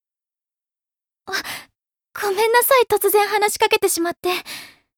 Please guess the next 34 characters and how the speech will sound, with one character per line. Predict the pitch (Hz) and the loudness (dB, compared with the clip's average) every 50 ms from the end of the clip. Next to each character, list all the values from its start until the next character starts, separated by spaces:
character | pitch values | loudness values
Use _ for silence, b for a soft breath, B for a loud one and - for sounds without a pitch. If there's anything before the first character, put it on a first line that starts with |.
| _ _ _ _ _ _ _ _ _ _ _ _ _ _ _ _ _ _ _ _ _ _ _ _ _ _ _ _ _ _ _ _ _ _ _ _ _ _ | _ _ _ _ _ _ _ _ _ _ _ _ _ _ _ _ _ _ _ _ _ _ _ _ _ _ _ _ _ _ _ _ _ _ _ _ _ _
実 | - - 277 247 - - 311 | -8 -8 -8 -6 -4 -4 0
は | 311 311 285 262 | 0 0 0 0
私 | 262 262 - 302 302 - 339 | -2 -2 -2 -4 -4 -2 -2
も | 339 339 339 | -2 -2 -2
よ | 359 392 | -2 -4
く | - - - | -4 -6 -12
こ | - 294 285 | -10 -8 -4
こ | - 339 | -2 -2
に | 330 349 349 | -2 -2 -4
来 | - 392 392 | -2 -2 -2
る | 392 403 | 0 0
ん | 370 | -2
で | 330 302 | -4 -4
す。 | - - 269 277 - b b b b b b b b b b _ _ _ _ _ _ _ _ _ _ _ _ _ _ _ - - | -4 -6 -10 -10 -12 b b b b b b b b b b _ _ _ _ _ _ _ _ _ _ _ _ _ _ _ -8 -4
悲 | 269 247 262 269 | -2 0 0 0
し | - - 294 294 | -2 -2 -4 -4
い | - | -4
こ | - 302 | -4 -4
と | - 311 311 | -2 -2 -2
が | 285 269 254 | -2 -2 -4
あ | |
っ | 254 _ | -4 _
た | - 247 233 | -8 -8 -6
り、 | 240 233 247 - b b b b b b b _ _ _ _ - | -4 -4 -4 -6 b b b b b b b _ _ _ _ 0
嫌 | 277 302 359 403 415 | 2 2 2 2 2
な | 415 370 | 0 -2
こ | - - 277 | -2 -2 -4
と | - 294 277 | -2 -2 -2
が | 277 254 262 | 0 0 -2
あ | |
っ | 269 - | -2 -4
た | - 262 254 | -6 -8 -6
時 | - 247 - 262 | -8 -8 -6 -6
に。 | 240 220 | -6 -6